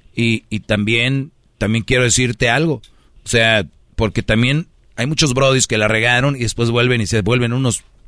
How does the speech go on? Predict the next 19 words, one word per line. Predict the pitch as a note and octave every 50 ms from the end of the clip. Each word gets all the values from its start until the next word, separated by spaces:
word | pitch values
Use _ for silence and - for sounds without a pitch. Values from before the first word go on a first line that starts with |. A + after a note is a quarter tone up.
| - - - - - - - - - - _ - -
unos | B2 C3 C#3 - -
peleles, | - - B2+ G#2 G2 A2 A#2+ B2+ C3+ C3 B2+ B2+ A2+
se | F#2+ A2
vuelven | A2 A#2+ B2+ B2+ A#2+ A#2 A#2+
unos | B2+ B2+ A2+ F2+ G#2+
esclavos | F#2+ - - A#2+ A#2 A#2 A#2+ C#3 C#3+ C3 -
porque | - A2 - - G#2+
la | A2 A2 G#2+
regaron | A2 A2+ A#2 A#2+ B2
una | B2 A#2+
vez | A#2+ B2 G#2+
y | A2+
decirle, | A#2 G#2 - A#2+ A2 F2+ - _
"Ok, | - G2+ F2+ - A#2+ A#2 G2+ - - - - - _ - - -
pero | G2+ A#2 C3 D#3+ F3
también | - D3+ B2 G2+ A2+ A#2+ C3 D3 F3+ -
recuerda, | G#2 G2 - - A2 A#2+ C3+ B2+ G#2
voy, | G2 A2
te, | - - - D#2+